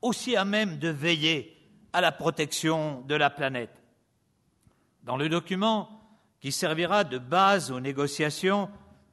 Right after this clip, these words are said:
nous sommes pourtant encore loin du compte. Cet idéal de gouvernance universelle, la France essaie de la promouvoir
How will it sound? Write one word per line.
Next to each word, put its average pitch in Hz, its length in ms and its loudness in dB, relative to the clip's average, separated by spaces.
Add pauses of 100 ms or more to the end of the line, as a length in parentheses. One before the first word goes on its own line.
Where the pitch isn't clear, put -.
(180)
nous 175 100 0
sommes 220 280 2
pourtant 202 760 2 (180)
encore 202 380 2
loin 180 240 2
du 170 120 -2
compte. 151 420 -2 (840)
Cet 226 400 0 (240)
idéal 196 460 2
de 160 100 -2
gouvernance 185 580 0
universelle, 160 720 -2 (800)
la 113 100 -8
France 240 520 2
essaie 202 360 0
de 156 120 -4
la 160 140 4
promouvoir 175 920 4